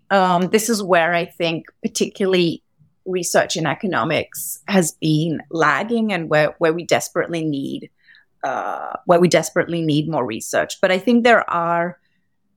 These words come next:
I think there are a couple of themes that emerge. I mean, one thing I would say, just linking back to the, to the Korean H C I example,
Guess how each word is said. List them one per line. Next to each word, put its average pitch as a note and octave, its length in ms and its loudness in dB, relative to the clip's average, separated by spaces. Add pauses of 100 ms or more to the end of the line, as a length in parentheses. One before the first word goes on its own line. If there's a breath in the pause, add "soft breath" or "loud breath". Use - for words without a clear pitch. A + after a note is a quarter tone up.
(140)
I A#3 80 4
think D4 200 4
there D4 120 6
are C4 140 2
a A#3 60 -4
couple A3 340 2
of G#3 160 0
themes E3+ 320 -2
that F3 140 0
emerge. E3+ 460 0
I - 60 0
mean, G3 220 0
one A#3 260 2
thing B3+ 380 4 (140)
I F#3+ 80 2
would F3+ 200 -2
say, F3+ 580 2
just - 260 -6
linking F3 480 -6
back D3+ 460 -4
to - 200 -2
the, D3 500 -2 (100)
to - 100 -4
the E3 100 -4
Korean E3 460 0
H - 240 -6
C E3 240 -4
I A#2+ 160 0
example, E3+ 840 0